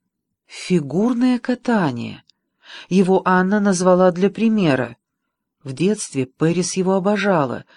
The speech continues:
всегда смотрела чемпионаты по телевизору. «Вот Анна посмеется!» Пэрис по-прежнему посещала сеансы дважды в неделю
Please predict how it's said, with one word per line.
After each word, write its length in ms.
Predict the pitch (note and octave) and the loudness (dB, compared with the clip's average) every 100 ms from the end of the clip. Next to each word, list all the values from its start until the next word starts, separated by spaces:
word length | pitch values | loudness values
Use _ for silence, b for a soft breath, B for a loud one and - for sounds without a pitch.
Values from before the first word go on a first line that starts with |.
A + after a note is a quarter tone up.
| B B | B B
всегда 360 | - - F#3 G3+ | -6 -6 0 0
смотрела 500 | - E3 D#3+ F3+ E3+ | 0 -2 0 0 0
чемпионаты 640 | D#3+ E3+ F3 E3+ G3 G3 | -2 -2 0 0 0 -2
по 120 | F#3 | -4
телевизору. 760 | F#3 G#3 G#3+ G3 D#3+ C#3 A#2+ G#2+ _ _ _ _ _ _ _ _ _ _ | -4 0 -2 0 -2 -2 -6 -10 _ _ _ _ _ _ _ _ _ _
«Вот 420 | D#3 D3+ C#4+ F#4 G3 | -2 4 4 4 2
Анна 360 | E3 D3+ D3+ | 4 4 2
посмеется!» 1160 | D3+ D#3+ - D#3+ E3 D#3+ D3+ C3+ - - C#3 C3 _ _ _ _ _ _ _ _ _ _ B B B | 0 -4 -2 0 0 2 2 0 -6 -6 -6 -8 _ _ _ _ _ _ _ _ _ _ B B B
Пэрис 300 | C4+ C#4 C4+ | 2 2 2
по-прежнему 720 | A#3+ A3 F#3 F#3+ F3 F#3 F#3 | 0 0 2 0 0 0 -2
посещала 560 | F3 E3+ D#3+ - E3 D#3+ | -2 -4 -4 0 2 0
сеансы 500 | - F#3 G#3 G3+ F3 | 0 0 0 -2 -4
дважды 460 | C#3+ D3+ C#3 C3+ | 2 2 2 -2
в 60 | C#3+ | -2
неделю 580 | D3 D3 E3 A#3 A#3 | -2 -2 2 2 2